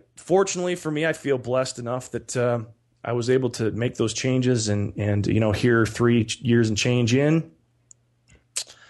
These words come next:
I, I, I don't regret any,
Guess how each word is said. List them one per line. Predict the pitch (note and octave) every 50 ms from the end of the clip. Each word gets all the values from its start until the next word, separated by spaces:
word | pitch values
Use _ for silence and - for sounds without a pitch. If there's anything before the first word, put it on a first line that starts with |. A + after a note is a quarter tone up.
| - _ - - - - _ _ _ _ _ _ _ _ _ - -
I, | G2 G2+ G#2+ G#2 G2
I, | - G2+ G#2 G#2+ G#2+ - - G#2+
I |
don't | G#2+ G#2+ A2 G#2 -
regret | G2+ F#2+ G#2 G#2 G#2 -
any, | A2 A2+ A#2 A#2 A#2+ G#2+ -